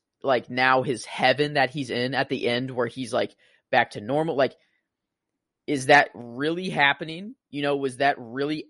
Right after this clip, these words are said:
after all of this that hap-, like, that, that's happened? And, like, the reason that I'm even theorizing about this is his whole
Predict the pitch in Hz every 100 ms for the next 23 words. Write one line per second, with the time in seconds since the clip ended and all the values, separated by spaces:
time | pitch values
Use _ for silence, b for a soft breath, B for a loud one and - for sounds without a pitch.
0 | - 127 143 - 151 143 147 160 - 127
1 | 135 117 127 123 - 113 117 110 123 -
2 | 107 - 104 _ - 95 - 120 95 82
3 | 69 - _ _ _ _ _ - 123 120
4 | 113 - 120 113 _ _ _ _ _ _
5 | _ _ _ _ - 135 165 262 285 220
6 | 202 202 208 156 151 160 139 117 139 135
7 | 120 117 113 113 104 - 71 - - 120
8 | 110 - - - 143 165 160 165